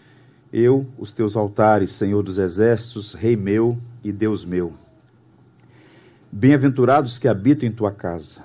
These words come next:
louvam-te perpetuamente. Bem-aventurado o homem cuja força está em ti,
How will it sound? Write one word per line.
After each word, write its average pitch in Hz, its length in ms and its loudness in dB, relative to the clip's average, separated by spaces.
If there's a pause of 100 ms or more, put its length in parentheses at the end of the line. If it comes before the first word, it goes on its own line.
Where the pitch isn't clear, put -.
louvam-te 107 500 2
perpetuamente. 90 1120 -4 (160)
Bem-aventurado 117 760 4
o - 20 2
homem 110 380 2 (1400)
cuja 104 220 0
força 113 260 -2
está 104 180 -2
em 101 120 0
ti, 120 480 -2